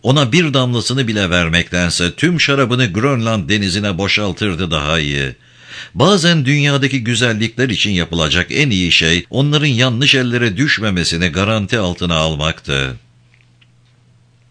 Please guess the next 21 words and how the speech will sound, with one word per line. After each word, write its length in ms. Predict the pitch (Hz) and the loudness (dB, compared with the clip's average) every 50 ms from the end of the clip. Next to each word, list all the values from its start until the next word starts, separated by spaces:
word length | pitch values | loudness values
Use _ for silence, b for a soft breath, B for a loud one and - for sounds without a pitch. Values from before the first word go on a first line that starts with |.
| _ _ _ _ _ _ _ _ _ _ _ _ _ _ _ _ _ _ _ _ B B B B B B B B B B B B | _ _ _ _ _ _ _ _ _ _ _ _ _ _ _ _ _ _ _ _ B B B B B B B B B B B B
Lee. 340 | 82 87 95 90 76 65 58 - _ _ _ _ _ _ B B B B B B B | -2 0 2 2 2 0 -4 -10 _ _ _ _ _ _ B B B B B B B
Nefes 360 | 110 143 147 190 180 175 - | 0 2 4 4 2 2 2
nefese 320 | 156 147 135 151 143 - 139 | 0 0 2 2 2 2 2
hangara 420 | 127 123 107 92 101 95 95 87 | 2 2 2 0 0 0 0 0
koştu. 420 | - 80 76 - - - 80 80 78 | 0 -4 -4 -4 -4 -4 -4 -4 -4
Bütün 280 | 104 - - 180 127 | -4 -4 -2 -2 -2
güverte 440 | 80 78 71 73 76 73 - 92 - | -2 0 0 0 0 0 0 -2 -2
kapkara 520 | - 123 139 139 - - 143 135 135 113 | 0 0 0 0 -2 -4 -2 0 0 2
bir 200 | 113 131 120 92 | 0 0 0 0
bulutla 380 | 92 113 131 127 - - 113 104 | -2 -2 -2 -2 -2 -4 -4 -4
kaplanmış 600 | - 92 87 - 78 80 82 78 73 82 90 - - | -2 -4 -4 -2 -2 -2 0 0 0 0 0 0 0
gibiydi. 500 | 73 76 67 71 71 62 69 69 67 64 B B B B B - 90 | 0 -2 -2 -2 -2 -2 -2 -4 -4 -6 B B B B B 0 2
Dumanların 540 | 127 147 147 147 143 139 139 143 156 151 | 2 4 4 2 2 2 2 2 2 0
arasında 560 | 117 78 69 73 76 - 78 78 73 73 76 76 | 0 0 -2 -2 -2 -2 -2 -2 -2 -2 0 0
neler 260 | 78 78 80 92 101 | 0 0 0 0 0
olduğunu 480 | 95 85 87 85 76 92 90 90 90 | 0 -2 -2 -2 -2 -2 -2 -2 -2
görebilmek 600 | 78 90 90 95 87 76 104 98 87 90 101 - | 0 0 0 0 0 0 0 -2 0 -2 -2 -2
için 300 | 98 87 - 104 104 90 | -2 -2 0 0 0 0
gözlerini 580 | 76 101 104 92 76 78 95 90 82 82 95 92 | 0 0 -2 -2 -2 0 0 0 0 0 -2 -4
kısarak 520 | - 92 82 - 85 82 80 78 - 71 | -4 -6 -4 -2 -2 0 0 -2 -2 -2
baktı. 520 | 73 76 73 - - - 73 69 67 64 | -4 -4 -4 -4 -6 -4 -2 -2 -2 -4